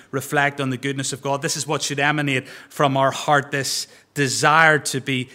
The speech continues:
the gladness of God in our lives. Come before him. Look at the next part of verse two. "Come before him with joyful songs." But we don't just get excited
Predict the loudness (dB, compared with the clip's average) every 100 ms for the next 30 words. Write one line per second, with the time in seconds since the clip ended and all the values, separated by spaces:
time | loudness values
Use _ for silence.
0 | -20 _ _ _ -6 -2 4 6 6 4
1 | 0 -2 -4 -2 -2 0 -2 -2 -2 -4
2 | -4 -6 -6 2 4 4 0 2 4 4
3 | 2 0 0 -4 -16 -8 0 2 2 0
4 | 0 0 0 -2 -2 -4 -4 -2 2 2
5 | 2 -2 0 0 2 -2 -2 -10 -20 -2
6 | 0 0 -2 -16 -20 -18 -14 -2 0 2
7 | 0 -4 -4 -6 -6 -16 -20 -20 _ _
8 | _ _ -10 -8 -8 -12 -20 _ -20 -20
9 | -20 -20 _ _ _ _ _ _ _ _
10 | _ _ _ _ _ _ -18 -8 -4 -4
11 | -4 -4 -4 -4 -6 -8 -10 -16